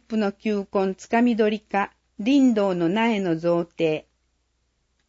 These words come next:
緑の募金二百円以上をしてもらった人、なくなり次第終了します。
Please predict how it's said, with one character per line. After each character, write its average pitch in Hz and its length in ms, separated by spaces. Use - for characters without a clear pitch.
緑 262 360
の 208 160
募 185 200
金 170 360
二 208 200
百 247 280
円 240 340
以 240 120
上 190 320
を 165 100
し - 120
て 214 120
も 214 140
ら 208 140
っ 208 60
た 190 100
人、 - 440
な 185 140
く 233 160
な 240 100
り 233 160
次 233 200
第 185 220
終 175 360
了 180 200
し 170 200
ま 165 160
す。 - 240